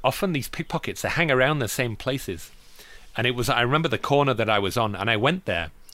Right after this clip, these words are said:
and there was this really sketchy looking guy on the corner, and he looks at me, and I kinda glare at him, and I just thought to myself, "That, it must be him." And I'm, I'm glaring at this dude, and then he just starts walking away.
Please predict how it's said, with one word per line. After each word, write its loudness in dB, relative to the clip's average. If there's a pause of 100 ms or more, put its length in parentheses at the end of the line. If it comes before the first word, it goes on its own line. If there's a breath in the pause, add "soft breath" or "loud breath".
(480 soft breath)
and -2
there -2
was -2
this -2
really -2
sketchy -4
looking -6 (380)
guy 0 (580 soft breath)
on -2
the -2
corner, 0 (140)
and 2
he 4
looks 0
at 0
me, -2 (840 soft breath)
and 4
I 4
kinda 2
glare 4
at 4
him, -6 (840)
and 0
I 4
just 0
thought 2
to -6
myself, -4
"That, -4 (720)
it -4
must -4
be -4
him." -4 (960 soft breath)
And -4
I'm, -2 (180)
I'm -2
glaring 4
at -4
this -6
dude, -2
and -2
then 2
he 2
just -4
starts 2
walking 2
away. 0